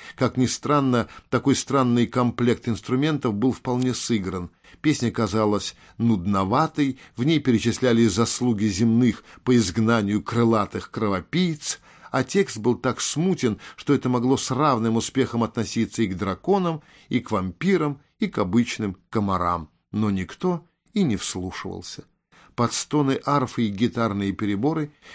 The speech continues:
пирующие невольно повысили голос, всё чаще звенел женский смех, несколько пар закружилось в танце, Тель тоже смеялась тонким дрожащим голосом, что-то сказала, запинаясь,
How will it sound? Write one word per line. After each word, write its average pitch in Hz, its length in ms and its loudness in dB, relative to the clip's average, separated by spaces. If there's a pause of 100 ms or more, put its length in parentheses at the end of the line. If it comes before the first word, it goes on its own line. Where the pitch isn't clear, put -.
(100)
пирующие 147 580 6
невольно 123 380 4
повысили 113 540 2
голос, 131 580 0
всё 156 200 0
чаще 165 500 0
звенел 107 380 2
женский 101 500 -2
смех, 135 540 -2 (280)
несколько 135 580 0
пар 131 280 0
закружилось 117 840 -2 (100)
в - 120 -18
танце, 107 580 -2 (240)
Тель 104 240 0
тоже 143 420 2
смеялась 131 720 -2 (320)
тонким 139 500 0
дрожащим 113 680 2
голосом, 104 520 0 (240)
что-то 165 320 0
сказала, 135 600 2
запинаясь, 131 600 2